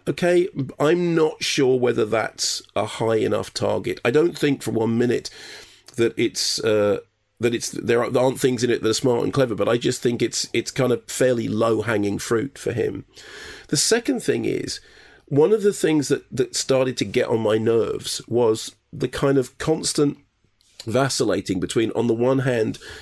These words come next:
you know, I'm doing a kind of confessional, "Look at me, this is the inside of me," and I'm, you know, and on the other hand, that kind of, that arch smile that he does. So one of the things that Bo Burnham does is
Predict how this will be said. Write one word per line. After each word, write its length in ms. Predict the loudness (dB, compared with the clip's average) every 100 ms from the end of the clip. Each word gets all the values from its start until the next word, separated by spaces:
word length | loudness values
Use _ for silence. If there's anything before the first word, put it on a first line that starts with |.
| -4
you 100 | 0
know, 140 | 2
I'm 80 | 2
doing 180 | 2 0
a 60 |
kind 160 | 0 -2
of 80 | -2
confessional, 760 | -4 -2 -4 -2 0 0 0
"Look 200 | -2 -2
at 80 | 0
me, 140 | -2 0
this 200 | -2 -2
is 60 |
the 160 | -2 -2
inside 380 | 0 0 0 -2
of 100 | -2
me," 160 | 0 0
and 80 |
I'm, 200 | 0 0
you 100 | -2
know, 120 | -2 -4 -12 -4
and 120 | 0 2
on 120 | 4
the 120 | 4
other 220 | 2 2
hand, 340 | 0 0 0 0
that 200 | -2 0
kind 180 | -2
of, 120 | 0 0
that 200 | -4 0
arch 420 | 2 2 0 -4
smile 460 | 0 0 0 0 -2
that 140 | -4
he 80 | -4
does. 180 | -2 -2
So 100 | 2
one 160 | 2 4
of 60 |
the 80 | 2
things 280 | 2 0 0
that 140 | -4
Bo 120 | -2 0
Burnham 300 | 0 -2 0
does 300 | 0 0 -2
is 180 | -4